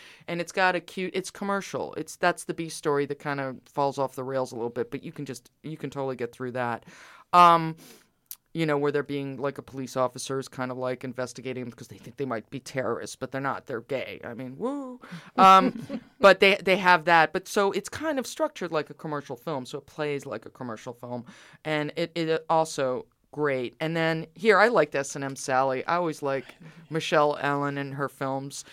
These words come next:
Speaker 1: She did Heterosexual Jill and Butch Jamie.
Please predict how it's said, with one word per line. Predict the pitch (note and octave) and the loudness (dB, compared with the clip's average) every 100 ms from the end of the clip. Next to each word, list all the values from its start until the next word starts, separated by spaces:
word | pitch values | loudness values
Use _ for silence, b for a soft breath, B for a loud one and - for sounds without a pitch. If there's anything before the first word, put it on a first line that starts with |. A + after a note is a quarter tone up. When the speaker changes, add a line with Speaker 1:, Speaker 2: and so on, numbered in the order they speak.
| B - | B -12
Speaker 1:
She | - F#3 | -8 -4
did | E3 D#3+ | 0 0
Heterosexual | E3 D#3 D#3+ D#3+ D3+ - C#3+ B2+ | 2 2 0 -2 -6 -2 -2 -2
Jill | - D3 D3 D3 | 0 2 2 0
and | D3 C3+ | -2 -4
Butch | D3 C#3 - | -4 -4 -6
Jamie. | - C#3 C3+ C#3 C#3 D3 D#3 | -6 -6 -4 -4 -4 -6 -12